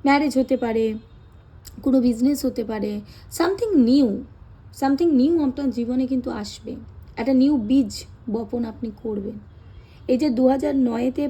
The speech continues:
পরিপক্ক একটা ফল তৈরি হলো, দু হাজার ছাব্বিশে কিন্তু গিয়ে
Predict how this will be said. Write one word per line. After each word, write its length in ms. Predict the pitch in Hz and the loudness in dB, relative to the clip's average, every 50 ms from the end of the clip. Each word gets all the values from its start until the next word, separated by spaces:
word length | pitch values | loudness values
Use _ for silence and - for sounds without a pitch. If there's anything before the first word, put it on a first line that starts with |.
| 285 - | -2 -2
পরিপক্ক 520 | 254 240 254 247 - 269 262 - - - | 0 0 0 -2 -4 -6 -6 -6 -8 -6
একটা 300 | 269 262 254 - 294 262 | -6 -6 -6 -8 -10 -10
ফল 320 | - - - - 349 254 | -4 -4 -4 -2 -2 -4
তৈরি 340 | 247 - 247 233 240 226 247 | -2 -2 -2 -2 -2 -2 -2
হলো, 340 | 240 247 214 208 202 214 269 - - - - - - - - - - - - - | -2 -2 -2 -4 -6 -8 -8 -12 -16 -20 -20 -20 -20 -20 -20 -20 -20 -20 -8 -2
দু 80 | 262 262 | 0 0
হাজার 220 | 285 311 349 339 339 | 0 0 -2 -4 -6
ছাব্বিশে 500 | - - 262 226 220 240 277 262 339 339 | -6 -10 -10 -8 -4 -4 -4 -2 -4 -4
কিন্তু 280 | - 330 302 294 - 294 | -4 -4 -6 -6 -6 -6
গিয়ে 400 | 214 220 220 214 220 214 247 | -8 -8 -8 -8 -8 -8 -10